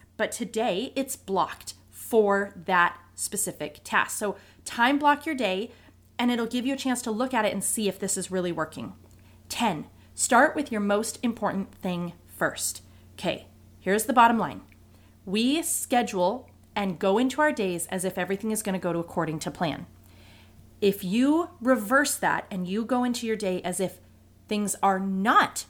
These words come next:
going to go according to plan, then you get a lot more clarity on what you should do first. That most important thing that moves the needle,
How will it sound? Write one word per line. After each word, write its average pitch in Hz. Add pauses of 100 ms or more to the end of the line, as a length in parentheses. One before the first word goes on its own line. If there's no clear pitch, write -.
going 208
to 254
go 208
according 196
to 214
plan, 156 (260)
then 277 (260)
you 233
get 226
a 190
lot 214
more 320
clarity 233
on 170
what 214
you 202
should 196
do 185
first. -
That 196
most 208
important 247
thing 190 (100)
that 208
moves 208
the 285
needle, 180